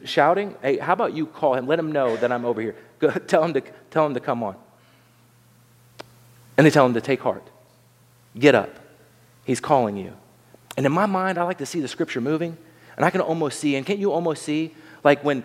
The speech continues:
when, uh, Jesus calls Bart over, that he just hops up, because that's what the scriptures say. He hops up and he immediately runs to where Jesus is. Can't you see him, like, running as fast as he can? Like, how's a blind man run? Like, you just, like, "I hope I don't hit anything,"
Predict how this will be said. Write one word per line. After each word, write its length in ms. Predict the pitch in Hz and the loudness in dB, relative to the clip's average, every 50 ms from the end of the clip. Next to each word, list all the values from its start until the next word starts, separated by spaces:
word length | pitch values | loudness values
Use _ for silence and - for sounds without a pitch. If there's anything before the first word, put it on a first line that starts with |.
| - - | -10 -8
when, 300 | - 135 139 127 123 - - | -6 -4 -4 -4 -6 -4 -2
uh, 320 | 139 131 113 113 - - | 0 0 0 -2 -8 -12
Jesus 360 | 117 117 160 170 156 143 - | -8 -6 -4 -4 -2 -4 -6
calls 380 | - - - 156 147 151 156 135 | -6 -2 2 4 4 4 2 0
Bart 380 | 123 107 147 139 147 156 131 - | 0 4 6 6 6 4 2 -2
over, 380 | 117 131 143 139 165 170 165 - - - - - | -2 -2 0 2 0 0 0 -2 -8 -18 -6 -2
that 120 | 135 135 | 0 0
he 120 | 147 175 170 | 0 2 2
just 200 | 170 139 - - | 0 0 -2 -6
hops 500 | - - - - 165 170 170 170 - - | -10 -10 0 4 4 4 4 4 2 4
up, 180 | 156 175 - - | 4 4 4 2
because 160 | 139 - 143 | -2 -4 -4
that's 140 | 143 151 190 | -4 -2 -4
what 100 | 202 - | -4 -6
the 60 | - | -2
scriptures 240 | - 220 151 143 - | -2 -2 -2 0 2
say. 200 | 226 190 156 - - - - - | 2 2 2 0 -4 -8 -2 2
He 120 | 175 190 | 2 4
hops 360 | 160 - 185 196 208 - - | 4 6 6 4 4 4 2
up 140 | 202 180 - - | 2 2 2 0
and 100 | 160 160 | -4 -4
he 180 | 147 175 185 175 | -2 -2 -2 -2
immediately 500 | 156 151 170 196 196 175 151 156 147 139 | 0 0 0 2 2 2 2 2 0 2
runs 320 | 135 160 170 165 156 - | 2 2 2 0 0 -4
to 100 | - 147 | -2 0
where 160 | 147 151 143 | 0 0 0
Jesus 380 | 127 120 151 151 143 135 120 147 | 0 -2 -4 -4 -4 -4 -4 -2
is. 260 | 139 113 101 95 - - - - - - - - - | 0 0 0 -2 -8 -16 -20 -20 -20 -20 0 2 4
Can't 100 | 226 214 | 4 4
you 80 | 262 | 4
see 220 | - - 226 220 196 | 2 2 2 4 4
him, 120 | 208 202 | 4 6
like, 200 | 202 175 151 - - - - 156 - | 6 4 4 2 -2 -12 -16 -12 -6
running 400 | 139 143 170 175 180 208 202 185 | 0 2 2 4 4 2 0 0
as 100 | 160 - | 0 2
fast 320 | - 175 180 185 180 180 | 4 4 4 2 0 -2
as 60 | 180 | -6
he 80 | 175 175 | -6 -2
can? 260 | - 180 180 185 180 | 0 0 2 2 2
Like, 140 | 165 143 - - - - - | 0 0 -2 -4 -12 -6 2
how's 200 | - 180 254 294 | 4 6 6 6
a 20 | |
blind 280 | 240 247 247 269 277 262 | 4 2 2 4 4 4
man 200 | 269 269 262 247 | 4 4 4 6
run? 260 | 247 294 320 240 127 - - - - - - - - | 6 6 6 4 2 -4 -12 -20 -20 -20 -12 -2 0
Like, 140 | 170 180 196 | 2 2 2
you 80 | 240 | 2
just, 260 | 240 214 - - - | 0 0 -2 -4 0
like, 220 | 160 170 170 156 180 | 2 2 2 4 4
"I 100 | 170 165 | 2 4
hope 180 | 165 208 214 | 4 4 4
I 80 | 220 220 | 4 4
don't 200 | 220 233 196 165 | 4 4 2 2
hit 200 | 208 277 269 - | 2 2 2 0
anything," 400 | 165 165 135 113 - 123 101 | 0 -2 -2 -4 -6 -6 -8